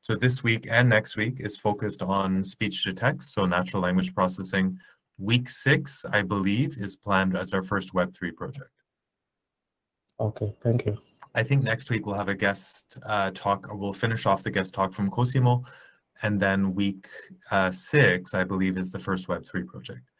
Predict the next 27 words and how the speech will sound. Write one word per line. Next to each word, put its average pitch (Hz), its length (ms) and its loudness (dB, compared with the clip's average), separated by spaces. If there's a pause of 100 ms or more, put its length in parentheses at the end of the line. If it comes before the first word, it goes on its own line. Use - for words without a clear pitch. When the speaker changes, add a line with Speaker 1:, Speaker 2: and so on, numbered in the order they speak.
(640)
Speaker 1:
Um, 104 280 4
Abu 117 200 4
Bakr, 117 260 4
you 104 80 2
mentioned 123 380 6
that 95 80 2
you 101 100 0
want 104 140 4
to 101 60 2
finish 120 360 0
your - 100 0
project 95 380 0
this 92 200 -8
week. 104 300 -4
As 101 220 -2
mentioned 104 400 0
to 101 80 -4
the 92 140 0
others, 95 280 0
I 90 80 4
would 92 120 0
encourage 95 440 0
that 92 140 -4
you 92 100 -4
don't 107 300 0
do 98 120 0
that. 87 220 2